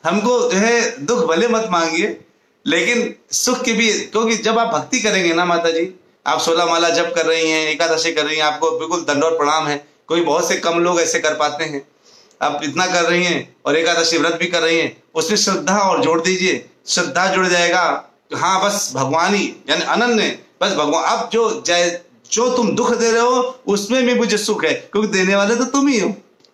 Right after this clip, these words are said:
है ना? जब हम किसी को बहुत प्यार करते हैं और वो आकर के हमें कुछ सुना भी जाए, तो कहते हैं ना लोग, "अरे, आप देने वाले तो आप ही हैं, आपने मुझे, अरे, आपको तो मैं इतना प्यार करता हूँ कि आपने मुझे दुख भी दे दिया, तो भी कोई बात नहीं, मुझे वो भी सुख लग रहा है।"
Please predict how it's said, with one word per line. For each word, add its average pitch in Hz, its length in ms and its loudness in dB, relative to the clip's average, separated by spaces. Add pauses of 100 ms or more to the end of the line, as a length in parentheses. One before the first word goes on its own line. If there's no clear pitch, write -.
(580)
है 151 100 0
ना? 214 80 2
जब 202 100 2
हम 190 180 0
किसी 208 200 0
को 208 80 0
बहुत 175 280 0
प्यार 190 260 0
करते 170 280 -2
हैं 196 280 0 (300)
और 160 140 0
वो 196 80 2
आकर 190 320 2
के 190 80 0
हमें 202 200 2
कुछ 202 120 -2
सुना 214 260 2
भी 202 140 2
जाए, 180 320 0 (360)
तो 190 60 -4
कहते 180 220 0
हैं 226 80 2
ना 262 100 2
लोग, 240 240 0
"अरे, 220 220 0
आप 202 180 2
देने 202 280 0
वाले 220 200 2
तो 220 100 -2
आप 202 340 0
ही 226 120 2
हैं, 185 320 -2 (120)
आपने 202 380 0
मुझे, 214 220 2
अरे, 202 180 2
आपको 208 260 2
तो 214 80 0
मैं 208 80 2
इतना 208 160 -2
प्यार 202 320 0
करता 202 300 -2
हूँ 202 420 -2 (340)
कि 185 60 -2
आपने 196 280 2
मुझे 208 180 2
दुख 202 200 0
भी 214 160 2
दे 208 160 0
दिया, 202 220 0
तो 190 160 -2
भी 185 140 0
कोई 165 240 0
बात 147 160 2
नहीं, 165 160 -2
मुझे 175 160 0
वो 180 120 2
भी 196 100 0
सुख - 260 0
लग 131 180 0
रहा 110 180 -4
है।" - 120 -12